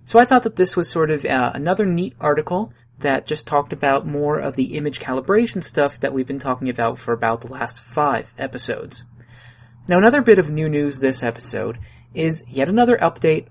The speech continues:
on the lunar ziggurat saga. Mike Barra, the main promoter of it at this time, has been interviewed on at least four other radio programs in the last few weeks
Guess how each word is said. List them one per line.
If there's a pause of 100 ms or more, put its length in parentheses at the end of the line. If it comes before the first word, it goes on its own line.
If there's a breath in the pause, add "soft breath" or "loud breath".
on
the
lunar
ziggurat
saga. (560 soft breath)
Mike
Barra,
the
main
promoter
of
it
at
this
time, (480 loud breath)
has
been
interviewed
on
at
least
four
other
radio
programs
in
the
last
few
weeks